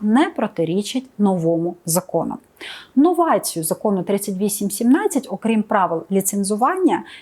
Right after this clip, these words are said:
є, е, встановлення особливих правил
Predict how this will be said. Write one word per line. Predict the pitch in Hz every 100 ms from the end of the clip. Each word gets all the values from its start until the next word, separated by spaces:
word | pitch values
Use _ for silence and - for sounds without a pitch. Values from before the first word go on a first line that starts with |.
| _
є, | 185 190 233 226 208 - _ _ _ _ -
е, |
встановлення | 175 - 226 220 190 170 170
особливих | - - 202 190 170 170 -
правил | 294 339 370 370